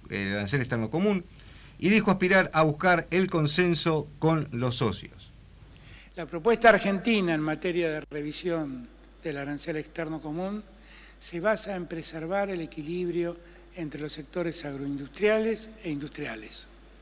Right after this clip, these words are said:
Speaker 2: corregir las actuales inconsistencias para lograr un mayor estímulo a la agregación de valor, tomando en cuenta las negociaciones Mercosur con terceros y, finalmente,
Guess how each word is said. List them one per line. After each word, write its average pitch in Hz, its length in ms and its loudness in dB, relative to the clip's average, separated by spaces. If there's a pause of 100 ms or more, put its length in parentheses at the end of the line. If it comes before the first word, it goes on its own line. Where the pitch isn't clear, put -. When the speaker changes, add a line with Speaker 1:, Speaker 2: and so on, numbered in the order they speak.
(840)
Speaker 2:
corregir 185 500 0
las 240 220 4
actuales 233 500 0
inconsistencias 196 1300 -6 (420)
para 156 180 -2
lograr 185 340 6
un 196 120 2
mayor 180 380 4
estímulo 190 680 4
a 156 60 4
la 151 100 0
agregación 147 440 -6
de 143 100 -6
valor, 131 320 -10 (760)
tomando 180 320 0
en 185 80 0
cuenta 202 480 4 (520)
las 160 140 -2
negociaciones 151 640 -4
Mercosur 160 640 -2 (480)
con 139 180 -10
terceros 190 840 -2 (460)
y, 190 80 -6
finalmente, 208 840 0